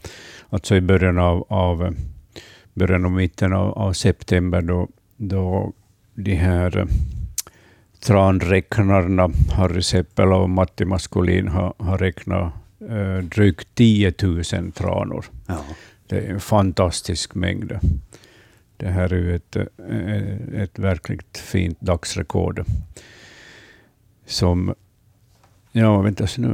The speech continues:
Speaker 1: nu måste jag se. Nej, det är tjugohundranitton det där, ja.
Speaker 2: Då kom de
Speaker 1: Tjugohundra,
Speaker 2: upp i så många.
Speaker 1: ja, tju-, det, det är det rekordet som man
Speaker 2: Mm.
Speaker 1: hittills har haft då. Eh, rekordet i år, tjugohundratjugo, så ligger ungefär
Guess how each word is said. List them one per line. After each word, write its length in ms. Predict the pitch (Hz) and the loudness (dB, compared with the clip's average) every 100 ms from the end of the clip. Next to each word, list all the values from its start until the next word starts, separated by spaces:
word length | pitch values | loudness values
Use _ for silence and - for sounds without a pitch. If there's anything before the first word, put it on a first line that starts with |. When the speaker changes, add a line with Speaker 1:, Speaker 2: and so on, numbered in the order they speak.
| 95 | -2
Speaker 1:
nu 120 | 101 | -2
måste 400 | 104 107 104 - | -2 -2 -2 -4
jag 80 | 101 | -4
se. 320 | - 95 95 | 0 2 2
Nej, 140 | 101 113 | 4 4
det 80 | 107 | 4
är 20 | |
tjugohundranitton 1000 | - 117 107 110 110 110 123 - - 90 | 2 2 6 6 6 4 4 2 0 2
det 80 | 85 | 2
där, 280 | 92 98 92 | 0 -2 -4
ja. 60 | - | -6
Speaker 2:
Då 60 | |
kom 100 | - - - - | -6 -4 -6 -8
de 20 | |
Speaker 1:
Tjugohundra, 640 | - 104 101 95 95 90 | 0 2 4 4 4 2
Speaker 2:
upp 60 | 90 | 0
i 60 | 85 | -2
så 140 | 90 | -6
många. 280 | 82 78 73 | -6 -8 2
Speaker 1:
ja, 340 | 117 107 90 95 - | 4 6 4 0 -6
tju-, 260 | - 107 107 | 2 4 4
det, 220 | 110 123 | 4 4
det 140 | 120 | 6
är 140 | 131 113 | 6 6
det 180 | 98 101 | 4 2
rekordet 640 | 101 95 - 101 95 90 | 2 0 4 4 4 2
som 240 | 101 90 | 0 0
man 100 | 87 87 | 0 2
Speaker 2:
Mm. 100 | 92 | 2
Speaker 1:
hittills 360 | - 101 87 | 0 -4 -2
har 80 | 92 85 | 2 2
haft 200 | 85 - | 0 -2
då. 140 | 101 92 - - - - | -4 -4 -10 -20 -20 -10
Eh, 160 | - 95 | -2 0
rekordet 680 | 95 101 107 101 104 98 - | 2 2 2 4 4 2 2
i 120 | 98 | 2
år, 320 | 98 104 98 - | 4 4 4 0
tjugohundratjugo, 1040 | - 95 95 90 92 87 - 95 95 90 | 0 0 2 0 0 -2 0 0 2 0
så 160 | 92 95 | -2 -2
ligger 500 | 90 87 87 98 - | 0 -2 -2 -2 -2
ungefär 1120 | 101 95 90 92 92 90 - 90 87 85 82 | -2 -2 -2 -2 -2 -2 0 0 2 0 -4